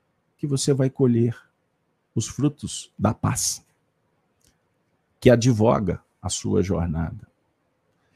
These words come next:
Então, o Apocalipse tem a função de informar. Cuidado. Se queres exercitar e implementar um sistema particular de vida descolado com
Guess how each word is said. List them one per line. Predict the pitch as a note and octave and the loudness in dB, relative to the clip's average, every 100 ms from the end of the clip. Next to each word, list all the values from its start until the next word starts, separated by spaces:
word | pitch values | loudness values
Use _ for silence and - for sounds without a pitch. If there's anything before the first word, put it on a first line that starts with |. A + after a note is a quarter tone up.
| _ | _
Então, | - A#2+ | 0 2
o | |
Apocalipse | A2+ - A2 F#2+ G#2+ A#2+ - | 2 2 0 2 0 0 -4
tem | C#3 | -6
a | |
função | - C3 - A2+ | -2 -4 -2 -2
de | A#2+ C3+ | -2 -2
informar. | C#3+ - D3 C#3 F#2+ F2 G2 _ _ _ _ _ _ _ _ _ _ _ _ _ _ _ _ _ _ _ - | -4 -4 -4 -2 -2 -4 -10 _ _ _ _ _ _ _ _ _ _ _ _ _ _ _ _ _ _ _ 0
Cuidado. | B2 G#2+ F#2 F2+ F#2 _ _ _ _ _ _ _ _ _ _ _ _ _ _ _ _ _ _ _ | 0 2 -2 -2 -8 _ _ _ _ _ _ _ _ _ _ _ _ _ _ _ _ _ _ _
Se | - G#2+ | -8 -6
queres | - - G#2+ A#2 A#2+ A2+ G#2+ F2 | -4 4 6 6 6 4 0 0
exercitar | G2+ F#2 F#2+ F2 - F#2 - - G#2 A2 G#2+ G#2+ | -2 0 -2 -2 -4 -6 -6 -4 0 0 0 0
e | G2+ | 0
implementar | F2+ - F#2 F#2 F2 E2+ A2 A2 | -2 -2 -2 0 -2 -4 -2 0
um | G#2+ | 0
sistema | - F#2 - G#2+ A2 | -2 -6 -2 0 0
particular | G2 G2 - - G2 F#2 G2+ | 0 -2 -4 -6 -2 2 2
de | F#2+ | 2
vida | D#2+ F#2+ A#2 F#2+ | 0 2 2 2
descolado | - - F2+ F2 G#2 G#2+ F#2 | 0 -2 -2 -2 -2 -2 -4
com | - F#2 F2+ | -4 -4 -4